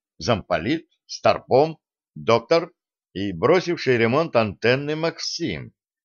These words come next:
и смотрели на серую куртку пловца с орлом, сжимавшую в когтях свастику. Из расстегнутой куртки торчала майка,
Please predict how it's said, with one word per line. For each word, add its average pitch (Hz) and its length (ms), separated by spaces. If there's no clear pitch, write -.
и 104 320
смотрели 101 1080
на 95 200
серую 160 520
куртку 151 500
пловца 120 560
с - 100
орлом, 131 680
сжимавшую 117 760
в - 60
когтях - 720
свастику. - 960
Из 98 180
расстегнутой 120 800
куртки 113 600
торчала 127 540
майка, 131 580